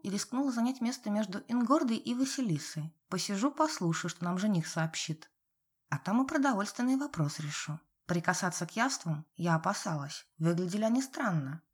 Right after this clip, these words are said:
Помимо блинчиков с джемом, темный властелин нынче угощал тонюсенькими лепешками. Они уже были разрезаны на треугольные дольки,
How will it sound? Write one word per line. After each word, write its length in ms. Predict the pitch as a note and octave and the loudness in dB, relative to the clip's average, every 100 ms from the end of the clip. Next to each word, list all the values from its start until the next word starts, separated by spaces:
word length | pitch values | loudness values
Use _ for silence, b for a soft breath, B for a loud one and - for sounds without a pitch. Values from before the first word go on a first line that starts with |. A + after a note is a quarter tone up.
| _ _ _ - | _ _ _ 0
Помимо 300 | E3+ G3 F3 | 2 4 4
блинчиков 500 | F#3 G3+ - G3 F#3+ | 2 0 -4 -6 -4
с 80 | |
джемом, 500 | E3+ A#3+ D#4+ F#3+ D3+ - - | 0 0 0 -2 -4 -10 -4
темный 300 | F#3+ F#3 F3+ | 0 2 0
властелин 420 | F#3 - A#3+ D4+ | -2 0 0 4
нынче 300 | A3+ A#3 B3+ | 4 2 0
угощал 400 | A#3 A3 - C4+ | 0 0 0 -2
тонюсенькими 600 | C4+ G#3+ A#3 C4 B3+ C4 | 0 -2 2 2 4 4
лепешками. 760 | C#4 C#4 D3+ - - C#3+ D3+ D#3 _ _ | 4 2 -4 -4 -8 -8 -8 -10 _ _
Они 240 | E3+ F3 F3 | 2 4 2
уже 180 | F3 F3 | 2 2
были 200 | F3 F3 | 2 2
разрезаны 540 | F3+ F#3 F3 E3 E3 | 0 0 2 4 6
на 60 | D#3+ | 4
треугольные 540 | F#3 E3+ E3+ E3+ F3 | 2 2 4 4 2
дольки, 480 | E3+ E4 - E3 | 0 -2 -2 -6